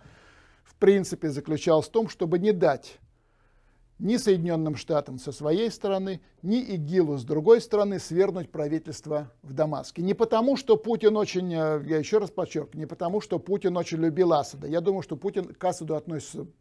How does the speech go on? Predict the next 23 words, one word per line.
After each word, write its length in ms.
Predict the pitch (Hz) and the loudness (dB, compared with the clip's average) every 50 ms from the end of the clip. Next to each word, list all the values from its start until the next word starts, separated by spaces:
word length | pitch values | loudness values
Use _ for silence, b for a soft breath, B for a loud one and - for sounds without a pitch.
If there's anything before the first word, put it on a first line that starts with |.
| _ _ _ | _ _ _
мягко 400 | - - - 175 180 175 - 170 | -12 -8 -4 -4 -4 -4 -4 -6
говоря, 340 | 147 151 156 156 156 156 147 | -4 0 2 2 2 4 2
очень, 400 | 151 147 - - 151 143 131 - b b b b b b b b b b b b b _ _ _ _ 254 - _ _ _ _ - - - - | 0 0 -2 -6 -10 -10 -12 -14 b b b b b b b b b b b b b _ _ _ _ -20 -20 _ _ _ _ -20 -20 -20 -10
скорее 320 | - - 214 214 214 202 | 0 2 4 6 6 6
негативно, 540 | 190 190 165 180 170 170 185 202 180 175 156 | 4 4 4 2 2 2 0 -2 -2 -2 -2
чем 180 | - 180 160 | -2 -2 -2
позитивно, 540 | - - 151 131 156 - - 151 123 120 113 | -2 -4 -2 -2 -4 -4 -4 -8 -8 -8 -12
как 160 | - 143 127 | -12 -14 -14
к 40 | - | -14
человеку. 540 | - - 147 143 135 127 - - - - - _ _ _ _ _ _ _ _ _ _ _ _ _ _ _ _ _ _ _ _ | -12 -8 -6 -6 -6 -6 -8 -12 -16 -20 -20 _ _ _ _ _ _ _ _ _ _ _ _ _ _ _ _ _ _ _ _
И 100 | 165 180 | -2 0
он 120 | 190 185 | 0 0
с 100 | - - | 0 -4
ним 120 | 202 185 | -6 -6
встречался 600 | - - - 170 160 - 214 214 214 214 214 185 | -4 -2 -2 -4 0 4 4 4 4 4 0 -4
всего 320 | - - - 170 160 175 180 | -8 -4 -4 -2 0 2 2
лишь, 300 | 170 170 160 - - - | 0 0 -2 -4 -6 -4
э, 420 | 156 151 151 147 143 143 143 139 139 131 - _ _ _ _ _ _ _ _ _ _ _ _ _ _ _ _ _ _ _ _ _ _ _ _ | -2 -2 -2 -2 -2 -4 -6 -10 -14 -18 -20 _ _ _ _ _ _ _ _ _ _ _ _ _ _ _ _ _ _ _ _ _ _ _ _
пару 300 | 151 151 151 156 151 147 | -2 -2 0 0 -2 -2
раз, 380 | 139 117 - - - - - _ _ _ _ _ _ _ _ _ _ | -4 -6 -8 -12 -16 -20 -20 _ _ _ _ _ _ _ _ _ _
на 120 | - 190 - | -20 -20 -18
самом 320 | - 165 - - - - | -18 -18 -18 -18 -18 -18
деле. 280 | - - - 165 160 | -18 -18 -18 -18 -20